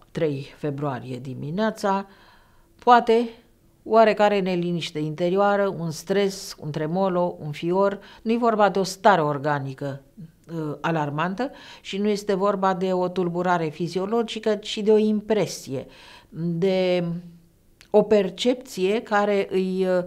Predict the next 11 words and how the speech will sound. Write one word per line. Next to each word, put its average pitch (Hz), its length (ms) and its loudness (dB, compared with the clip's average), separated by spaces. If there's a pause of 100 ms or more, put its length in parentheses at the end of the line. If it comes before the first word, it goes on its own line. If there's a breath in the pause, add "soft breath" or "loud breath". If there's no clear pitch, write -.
(160 loud breath)
face 262 260 -2
să 233 120 -2
intre 262 300 -2
într-o 214 300 0
vibrație 220 880 0 (240)
străină 247 600 2
lor 190 340 0 (1000)
atunci, 185 640 0
în 165 80 -4
acel 170 280 -2
moment. 151 460 -6